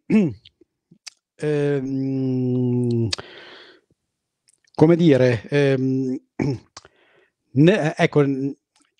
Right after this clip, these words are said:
classico esempio sono gli ultimi versi del Namarie. Eh, "Nai Hiruvali e Valimar", dice, mm, Dama Galadriel, "Nai Eli e Hiruva".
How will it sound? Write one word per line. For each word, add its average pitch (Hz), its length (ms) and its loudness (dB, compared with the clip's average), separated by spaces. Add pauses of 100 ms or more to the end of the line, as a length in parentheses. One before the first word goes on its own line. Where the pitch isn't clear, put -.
classico 190 400 0
esempio 214 340 0
sono 180 180 0
gli 170 80 0
ultimi 175 360 -2
versi 185 300 -2
del 160 180 2
Namarie. 120 640 -4 (220)
Eh, 127 800 -8 (120)
"Nai 247 480 0
Hiruvali 190 540 0
e 170 60 0
Valimar", 127 840 -6
dice, 127 560 -6
mm, 117 680 -12 (420)
Dama 135 280 -2
Galadriel, 120 600 -2 (180)
"Nai 220 340 4
Eli 214 320 0
e 170 120 -4
Hiruva". 131 480 -6